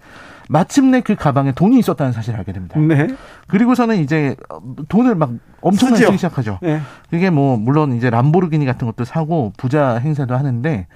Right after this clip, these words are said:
Speaker 1: 이 친구들이 조-, 돈을 쓰는 방법은 사치를 부리는 게 아니라요.
Speaker 2: 네.
Speaker 1: 돈을 휴지처럼 쓰는 겁니다.
Speaker 2: 네.
Speaker 1: 정말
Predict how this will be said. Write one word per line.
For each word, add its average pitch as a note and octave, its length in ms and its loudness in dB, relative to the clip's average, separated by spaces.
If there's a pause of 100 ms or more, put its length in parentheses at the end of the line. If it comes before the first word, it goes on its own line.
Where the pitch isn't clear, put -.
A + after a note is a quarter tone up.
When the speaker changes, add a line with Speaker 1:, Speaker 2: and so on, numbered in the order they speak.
(380)
Speaker 1:
이 D3+ 60 -4
친구들이 G3 440 0
조-, D3 200 0
돈을 C#3+ 220 0
쓰는 D#3 220 -4
방법은 A2 320 -4
사치를 A#3+ 560 -4
부리는 A#2+ 340 -4
게 C3+ 60 -4
아니라요. F#2 320 -6
Speaker 2:
네. D3+ 160 -2 (600)
Speaker 1:
돈을 E3+ 260 2
휴지처럼 B3 480 0
쓰는 F#3+ 240 -4
겁니다. F2 320 -8
Speaker 2:
네. D3 160 -4
Speaker 1:
정말 C3 340 0